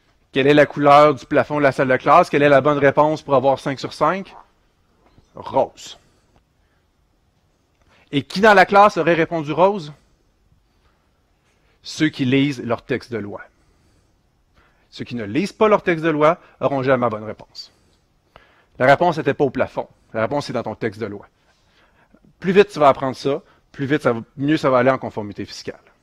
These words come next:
Ta job, là, comme étudiant, c'est pas de m'impressionner, c'est pas de me dire dans, dans l'examen que t'es logique, que t'as une belle imagination, que t'es cohérent. Non. Ce que t'as à me prouver à l'examen, c'est que tu sais lire ton texte de loi.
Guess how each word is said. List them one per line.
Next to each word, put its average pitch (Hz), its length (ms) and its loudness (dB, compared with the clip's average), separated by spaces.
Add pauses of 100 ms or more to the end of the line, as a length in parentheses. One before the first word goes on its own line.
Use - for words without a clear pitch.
(2250)
Ta 165 160 6
job, 190 320 6
là, 170 100 4
comme 151 160 -2
étudiant, 147 400 0
c'est 147 140 -4
pas 190 160 0
de 151 80 -8
m'impressionner, 147 680 -2
c'est 160 100 -4
pas 180 80 -2
de 185 60 -2
me 147 120 0
dire 170 380 2 (200)
dans, 135 100 -2
dans 131 100 2
l'examen 135 420 2 (240)
que 139 80 -2
t'es 139 180 -2
logique, 139 600 -2 (180)
que 156 80 -8
t'as 143 120 -2
une 139 80 -4
belle 151 180 4
imagination, 139 960 -2 (280)
que 156 80 -4
t'es 143 360 -2 (100)
cohérent. 170 580 2
Non. 202 200 -2 (540)
Ce - 100 -20
que 147 80 0
t'as 175 140 6
à 151 40 6
me 139 60 -4
prouver 202 420 -2
à 214 60 2
l'examen, 170 480 -2
c'est - 120 -16
que - 60 -18
tu - 60 -18
sais 160 160 -4
lire 135 180 0
ton 110 120 -10
texte 107 220 -10
de 104 60 -8
loi. 104 160 -16